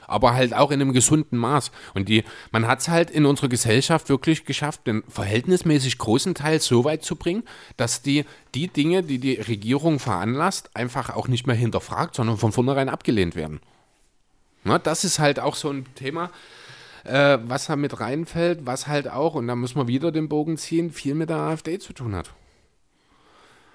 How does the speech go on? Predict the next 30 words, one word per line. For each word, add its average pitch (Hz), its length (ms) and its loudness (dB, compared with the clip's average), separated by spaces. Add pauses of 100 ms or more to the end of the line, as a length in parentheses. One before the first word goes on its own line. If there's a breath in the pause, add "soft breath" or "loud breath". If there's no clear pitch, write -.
(180 soft breath)
Ähm, 113 160 -4 (160)
ich, - 100 -12
mir, 117 140 4
mir 120 140 -2
ist 143 100 -2
grad 170 220 0
was 160 160 2
in 151 80 2
den 120 100 2
Sinn 156 240 0
gekommen, 196 420 -2
das - 180 -10
hab 127 120 -6
ich - 160 -12
gerade, 120 460 2
äh, 113 40 2
bei 120 120 0
den 113 120 -4
Coburgern, 165 520 0
ich 147 100 -6
glaube, 147 300 -2
jetzt 147 240 -2
noch 139 80 -2
auf 123 120 -2
dem 123 120 -4
Weg 127 160 -6
zu 131 100 -8
dir 120 160 -2
gehört. 139 340 4
Ich, - 200 -4